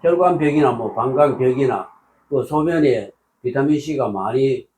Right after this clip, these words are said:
녹아 있으면은 그, 거기서, 어, 벽을,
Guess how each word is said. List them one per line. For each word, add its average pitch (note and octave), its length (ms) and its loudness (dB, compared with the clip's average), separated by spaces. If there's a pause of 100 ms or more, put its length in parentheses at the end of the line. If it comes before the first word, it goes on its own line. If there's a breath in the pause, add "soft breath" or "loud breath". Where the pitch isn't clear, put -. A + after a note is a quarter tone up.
녹아 D3 340 -2
있으면은 C3+ 800 0 (480)
그, B2 200 2 (320)
거기서, A2+ 540 -6 (320)
어, G2+ 360 -6
벽을, B2 520 0